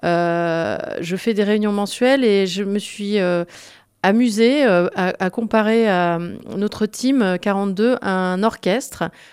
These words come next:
Donc, évidemment, il faut un chef d'orchestre et on a besoin de tous les instruments. Et si le violon ou le triangle fait une fausse note, c'est tout l'orchestre qui va à faire la fausse note. Donc, euh, c'est important et on a besoin de tout le monde dans le sens où si,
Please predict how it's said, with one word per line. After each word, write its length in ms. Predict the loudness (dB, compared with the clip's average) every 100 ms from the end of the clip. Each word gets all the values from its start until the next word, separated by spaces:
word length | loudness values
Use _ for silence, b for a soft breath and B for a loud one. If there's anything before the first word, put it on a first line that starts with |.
| B
Donc, 220 | -6 -2
évidemment, 500 | -2 -2 0 0 0
il 80 | -2
faut 120 | -2
un 80 | -4
chef 220 | -2 -4
d'orchestre 600 | -4 -6 -4 -4 -4 -8 -10 B B B B
et 120 | -2 2
on 80 |
a 100 | 2
besoin 260 | 2 2 2
de 120 | 2
tous 200 | 0 2
les 160 | 2 4
instruments. 500 | 0 -2 -4 -4 -6 _ -6
Et 100 | -6
si 240 | -2 0
le 120 | 2
violon 460 | 2 2 2 2 -2
ou 120 | -4
le 140 | -2 -2
triangle 640 | -2 -2 0 0 0 -4
fait 160 | -2 -4
une 80 | -2
fausse 260 | -2 -2
note, 260 | 0 0 0
c'est 280 | -6 -8 -6
tout 140 | -2
l'orchestre 680 | 2 2 2 -2 -2 -6 -14 -14 -12
qui 140 | -4
va 200 | 0 0 -2 _ _
à 120 | -4
faire 240 | -2 0 0
la 80 | -2
fausse 240 | -2 -4 -4
note. 260 | -4 -6 -20 B B B B
Donc, 340 | -4 -2 0
euh, 160 | 2 2
c'est 160 | 0 0
important 640 | 0 2 0 0 0 0 -4 B B 0
et 300 | 4 4 2 0
on 120 | 2
a 120 | 2
besoin 260 | 2 2 0
de 120 | 0
tout 160 | -4
le 60 | -4
monde 200 | -2 0
dans 100 | 0
le 60 | 0
sens 360 | 0 -2 -2
où 160 | -8 -8
si, 500 | -10 -8 -4 -4 -4